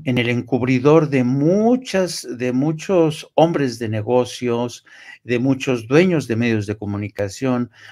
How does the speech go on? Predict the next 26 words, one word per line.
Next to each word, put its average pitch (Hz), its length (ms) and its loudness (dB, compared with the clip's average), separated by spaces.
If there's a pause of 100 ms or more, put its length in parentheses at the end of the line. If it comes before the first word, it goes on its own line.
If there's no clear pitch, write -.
Macedo 165 460 -2
de 165 80 2
la 120 140 0
Concha 143 440 -4
era 151 160 -2
un 165 240 0
hombre 147 320 -2
que 147 100 -6
se 123 140 -6
le 120 140 -6
traía, 143 600 -2 (400)
eh, 127 440 0
todos 220 200 4
los 147 160 2
dueños 165 360 0
de 117 60 -2
los 110 200 -2
medios 147 440 -2 (260)
consentían 135 800 0
en 139 120 4
extremo 160 600 0
a 117 40 -2
Macedo 113 480 -2
de 107 100 -4
la 101 160 -6
Concha, 110 500 -6